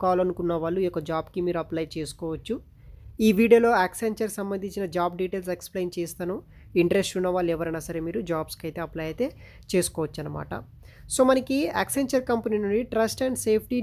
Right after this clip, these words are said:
New Associate Domestic Language అనే జాబ్ రోల్ కోసం ఈ యొక్క Accenture కంపెనీ వాళ్ళు హైరింగ్ అయితే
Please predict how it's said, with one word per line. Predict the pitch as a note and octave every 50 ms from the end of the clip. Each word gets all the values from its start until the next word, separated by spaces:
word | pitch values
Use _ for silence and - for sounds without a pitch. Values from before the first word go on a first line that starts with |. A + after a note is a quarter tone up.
| G#3+ G#3
New | A3 A#3+ B3 - G#3 F#3
Associate | - - A3 G#3+ - - A3+ A3+ A#3 C4+ A3+ F#3+ F#3+
Domestic | F#3+ G#3+ A3 G#3+ - - A#3+ G#3+ G#3 G3+ F#3+
Language | F#3 F#3 F#3+ G3 G3 F#3 G3 F#3+
అనే | F#3+ F#3+ F3+ D#3 F3
జాబ్ | E3 E3 F3+ F#3+ G3+
రోల్ | G3+ G3 - F3+
కోసం | F3 E3 - G3 A3+ D#4+ - - - - - - - - - G#3
ఈ | G#3
యొక్క | G3+ G#3 G3 F3 F3
Accenture | F3 - - A3 A3 - A#3 G#3+ G#3 A3
కంపెనీ | G#3 G3 - G3+ G3 F#3+ F#3
వాళ్ళు | F3+ F3+ G#3 A3 F3+ F#3+
హైరింగ్ | F3+ F3+ F3+ F#3 F#3+ G3 F#3+ F#3
అయితే | F3+ E3